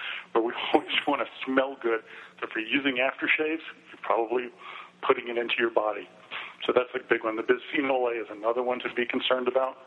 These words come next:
again, in hardened plastics. Uh, what I really like is that a lot of companies are coming up with bisphenol A free products, and that's an important one. Uh, also, those receipts,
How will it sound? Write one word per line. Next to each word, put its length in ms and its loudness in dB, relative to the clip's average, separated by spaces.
again, 280 0
in 100 -4
hardened 420 2
plastics. 580 0
Uh, 240 4
what 160 0
I 40 -2
really 300 0
like 260 0
is 360 2
that 100 -2
a 40 2
lot 340 2
of 120 -4
companies 440 0
are 120 -4
coming 240 0
up 180 -2
with 120 0
bisphenol 640 0
A 240 0
free 300 0
products, 520 0
and 100 0
that's 200 4
an 60 -6
important 500 0
one. 300 -2
Uh, 260 4
also, 240 2
those 160 2
receipts, 520 -2